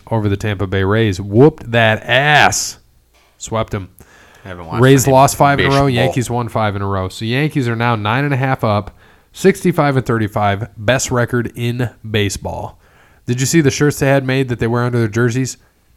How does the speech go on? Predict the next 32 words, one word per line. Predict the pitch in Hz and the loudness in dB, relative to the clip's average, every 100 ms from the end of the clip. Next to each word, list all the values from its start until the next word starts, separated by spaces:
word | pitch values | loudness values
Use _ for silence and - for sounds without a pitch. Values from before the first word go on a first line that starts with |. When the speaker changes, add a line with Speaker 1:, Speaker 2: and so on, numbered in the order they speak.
| _ | _
Speaker 1:
"Fucking | - 139 147 120 | -2 -2 -4 -4
savages | - 123 120 107 107 101 | 0 2 2 -2 -4 -4
in | 107 | -6
the | 92 | -4
box" | 95 90 - - - - - - - - | -2 -4 -6 -12 -16 -20 -20 -20 -20 -8
<laughs> | 156 | -4
is | 104 | -2
what | 131 - | -2 -2
it | 139 | -4
says. | - 113 110 - 135 | -4 -6 -8 -10 -14
Speaker 2:
I | |
like | 139 147 - | -16 -16 -16
it. | - 113 | -18 -8
Do | 123 | -4
they, | 151 160 160 - | -2 -2 -4 -8
uh, | - 120 117 113 107 101 95 - 98 104 95 | -8 -6 -4 -2 -4 -4 -8 -14 -8 -6 -6
um, | 95 92 92 | -8 -14 -10
do | 113 120 | -6 -4
the | 107 98 | -4 -6
same | 120 110 | -8 -6
thing | 113 | -8
as | 104 | -8
the | 95 | -6
Reds | 101 110 101 | -4 -4 -4
do | 107 107 | -6 -4
and | 101 | -6
have | 98 | -10
the | 92 | -8
cutoff | - 110 104 | -4 -2 -4
jersey | 113 107 104 | -4 -6 -8
Sundays? | - 110 113 120 120 - _ 135 | -8 -6 -4 -6 -6 -14 _ -6
Speaker 1:
No. | 113 80 | -4 -4